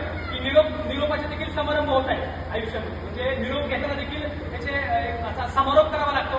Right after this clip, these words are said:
त्याचा एक कार्यक्रम घ्यावा लागतो. आणि याच्या पुढे जाऊन सांगतो, खरं तर बार्शीसारख्या शहरामध्ये येऊन शेख सरांनी एसआरएस अकॅडमी आणली.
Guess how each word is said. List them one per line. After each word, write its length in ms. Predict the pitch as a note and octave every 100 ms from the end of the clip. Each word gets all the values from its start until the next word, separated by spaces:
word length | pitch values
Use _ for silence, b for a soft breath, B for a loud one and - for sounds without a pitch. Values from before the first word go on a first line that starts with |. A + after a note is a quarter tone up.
| C4+
त्याचा 220 | - B3+ B3
एक 120 | - - - -
कार्यक्रम 360 | B3+ C#4+ D#4 D4
घ्यावा 200 | C4+ C#4
लागतो. 160 | - C4+ C#4+ - - - -
आणि 100 | -
याच्या 160 | - B4+
पुढे 220 | - D4
जाऊन 200 | D4+ D4
सांगतो, 280 | C#4+ C#4+ C#4+ D4+ - - - -
खरं 160 | A#3+
तर 120 | C4+
बार्शीसारख्या 540 | B3 C4+ - C#4+ D4 C#4+
शहरामध्ये 380 | C#4 D4 C#4+ D4
येऊन 200 | D4 C#4+ - - - - -
शेख 140 | B3+ C#4+
सरांनी 640 | C#4+ D4 D4 D4 D4 C4+
एसआरएस 380 | C4+ D4 D4+ D4
अकॅडमी 360 | D4 D4 C#4+ C#4+
आणली. 220 | C4+